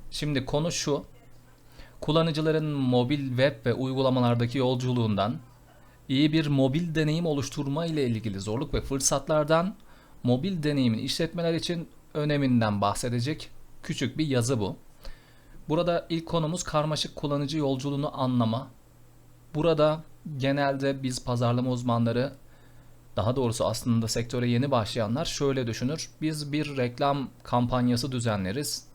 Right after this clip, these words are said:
Web sitemizi zaten öncesinde dijital varlıklarımızı daha doğrusu kurmuş oluruz.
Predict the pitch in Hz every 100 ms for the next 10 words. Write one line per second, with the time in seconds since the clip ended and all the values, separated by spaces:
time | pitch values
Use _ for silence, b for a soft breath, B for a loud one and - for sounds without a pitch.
0 | - 139 - - 131 123 131 123 120 123
1 | 123 120 117 131 120 120 117 - 123 117
2 | 120 120 113 110 120 120 120 120 110 117
3 | 110 92 - - 143 165 - 147 147 147